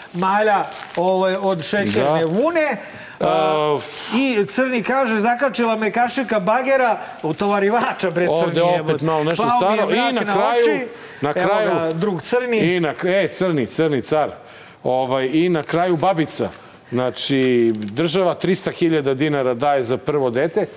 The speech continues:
Speaker 2: By the way, samo da vas obavestim o tome, da vas podsjetim, ako niste zapamtili, Aleksandar Vučić je letos obećao pet hiljada evra za prvorođeno dete,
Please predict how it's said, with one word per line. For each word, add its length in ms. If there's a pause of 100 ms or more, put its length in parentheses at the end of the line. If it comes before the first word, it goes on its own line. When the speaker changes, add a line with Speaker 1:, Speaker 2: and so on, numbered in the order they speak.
(140)
Speaker 2:
By 240
the 100
way, 180
samo 280
da 80
vas 200
obavestim 600
o 60
tome, 300
da 60
vas 160
podsjetim, 580 (340)
ako 280
niste 360
zapamtili, 840 (300)
Aleksandar 500
Vučić 480 (400)
je 140
letos 460
obećao 420
pet 300
hiljada 420
evra 260
za 140
prvorođeno 680
dete, 500